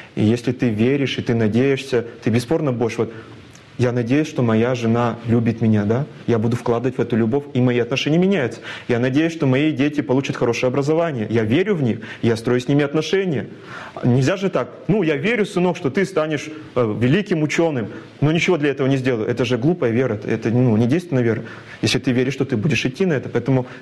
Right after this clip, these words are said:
бесспорно, я считаю, любого человека, особенно у верующего, у него есть надежда на будущее. Э, в-, смотря с надеждой вперёд, он сегодня делает то,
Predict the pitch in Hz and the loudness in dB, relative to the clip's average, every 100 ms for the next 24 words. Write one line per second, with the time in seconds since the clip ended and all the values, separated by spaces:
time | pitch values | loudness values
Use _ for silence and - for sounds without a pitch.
0 | - 110 - 175 156 107 - - 113 131 | -4 -2 0 -2 0 -4 -8 -2 0 0
1 | 127 135 113 113 139 135 123 123 117 113 | 0 0 0 0 0 0 0 0 2 2
2 | 110 107 - - 117 120 113 113 110 139 | 0 -2 -6 -8 -4 -2 0 2 4 2
3 | 151 - 110 107 110 110 110 110 107 107 | 0 0 2 4 4 2 0 0 2 2
4 | 101 107 104 - - - - - - - | 2 2 0 -2 -6 -14 -12 -12 -10 -2
5 | 110 107 - 107 117 117 - 127 123 147 | 0 0 -2 0 0 0 0 0 0 0
6 | 143 117 - - - 120 107 139 127 110 | 0 -2 -6 -8 -2 0 2 0 0 -4
7 | - 127 131 165 - - 123 120 - 143 | -2 0 2 2 -2 -6 -2 -2 0 2
8 | 160 135 113 120 107 101 156 185 - | 2 0 0 2 0 0 0 0 -4